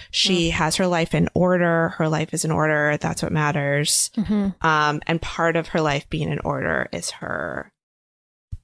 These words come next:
Speaker 1: taking care of Nell's body. That is very
Speaker 2: She's gotta
Speaker 1: important
Speaker 2: be in
Speaker 1: to her.
Speaker 2: charge of that. She cannot leave that important task to a stranger.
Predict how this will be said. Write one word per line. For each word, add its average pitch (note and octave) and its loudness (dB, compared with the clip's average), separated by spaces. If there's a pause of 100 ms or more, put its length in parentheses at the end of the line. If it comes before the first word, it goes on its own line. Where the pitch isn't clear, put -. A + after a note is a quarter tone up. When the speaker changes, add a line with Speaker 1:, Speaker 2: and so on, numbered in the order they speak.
(140)
Speaker 1:
taking - -2
care - -4
of - -10
Nell's - -4
body. - -4
That - -2
is - -4 (200)
very C3 0
Speaker 2:
She's G#3+ 0
gotta G3+ 2
Speaker 1:
important - 0
Speaker 2:
be G3+ 2
in G3 0
Speaker 1:
to - 0
her. G#3 0
Speaker 2:
charge G3 -2
of G3+ -8
that. - -6
She - -2
cannot G#3 0
leave F#3+ 0 (100)
that G3+ 0
important A3+ 2
task - -4
to G#3 -2
a G#3 -2
stranger. D4+ 2